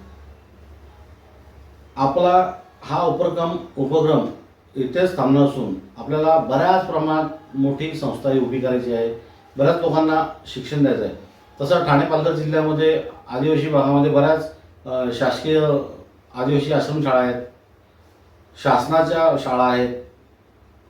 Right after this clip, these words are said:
ते देखील मोफत काम, अ, हे, अ, शिक्षण होतं यांचं. पण आपण आपल्या परीने आपली जबाबदारी, एक भारतीय नागरिक म्हणून आपण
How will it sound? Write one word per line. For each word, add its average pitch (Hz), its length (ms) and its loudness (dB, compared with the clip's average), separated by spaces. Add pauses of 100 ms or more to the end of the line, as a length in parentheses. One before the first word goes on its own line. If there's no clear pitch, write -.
(500)
ते 160 180 -2
देखील 147 280 0
मोफत 147 320 -2
काम, 147 280 2
अ, 127 260 2
हे, 127 200 0
अ, 135 420 -4
शिक्षण 139 300 -8
होतं 139 200 0
यांचं. 120 380 -2 (1400)
पण 170 160 -6
आपण 180 220 2
आपल्या 175 400 2
परीने 170 260 -2
आपली 156 240 -2
जबाबदारी, 143 520 2
एक 143 120 0
भारतीय 139 320 2
नागरिक 139 340 0
म्हणून 127 220 -2
आपण 143 400 -2